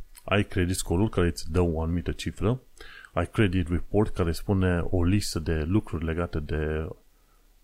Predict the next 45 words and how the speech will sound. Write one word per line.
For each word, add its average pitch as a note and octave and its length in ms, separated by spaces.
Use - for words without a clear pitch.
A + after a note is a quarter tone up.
informațiile F2 680
legate E2 340
de D2+ 100
tine, G#2+ 320
de D2+ 100
loc D#2+ 240
de - 80
muncă, G#2 360
de D#2 100
ce - 180
vrei D#2+ 160
tu - 120
pe - 100
acolo, F2 300
adrese F2 380
și - 120
așa E2+ 120
mai D#2+ 140
departe. D#2 540
Ok? - 180
Astea - 360
sunt A2+ 160
două G#2+ 180
chestii. - 420
Și F#2+ 420
pe C#3 100
lângă A#2+ 260
asta, G#2+ 240
mai G#2+ 200
așa, G2 220
mai F2 180
sunt G2+ 180
firmele C3 400
de E2 100
credit F#2 320
score, - 300
sunt - 420
vreo F2 200
trei A#2 220
firme F2+ 300
foarte F2+ 300
mari E2+ 220
de D#2+ 60
credit D#2+ 360
score - 260